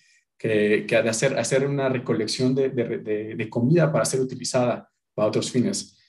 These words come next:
Eh, de hecho, hay hasta movimientos ciudadanos que, que hacen intercambios de alimentos, que hacen, eh, recolección de, de alimentos que pueden ser utilizados por otras personas. Eh, y es una cuestión nada más de programarte tú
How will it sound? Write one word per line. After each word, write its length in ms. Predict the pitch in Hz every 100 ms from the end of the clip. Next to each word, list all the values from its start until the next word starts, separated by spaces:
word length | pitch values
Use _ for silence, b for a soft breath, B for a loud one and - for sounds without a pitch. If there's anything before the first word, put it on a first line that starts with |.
| b -
Eh, 320 | 107 98 98
de 80 | 107
hecho, 160 | 107 143
hay 80 | 120
hasta 200 | - 113
movimientos 540 | 110 107 117 123 -
ciudadanos 560 | - 107 110 120 120 -
que, 340 | 101 95 90
que 100 | -
hacen 200 | 104 120
intercambios 580 | 113 104 - 123 123 113
de 80 | 101
alimentos, 640 | 101 104 131 127 135 127
que 120 | -
hacen, 420 | 113 123 117 110 104
eh, 280 | 101 98 98
recolección 500 | - 101 101 120 117
de, 160 | 113
de 80 | 113
alimentos 480 | 104 107 110 113 120
que 100 | -
pueden 180 | 123 120
ser 140 | 117
utilizados 460 | 117 - 101 120 110
por 140 | -
otras 200 | 107 101
personas. 720 | - 101 - 117 113 113 - b b b b
Eh, 640 | - 92 95 95 98 95 -
y 220 | 120 113
es 160 | 117 -
una 120 | 123
cuestión 280 | - - 117
nada 200 | 113 113
más 220 | 110 113
de 60 | 117
programarte 640 | 117 110 101 104 107 113
tú 440 | 117 120 113 127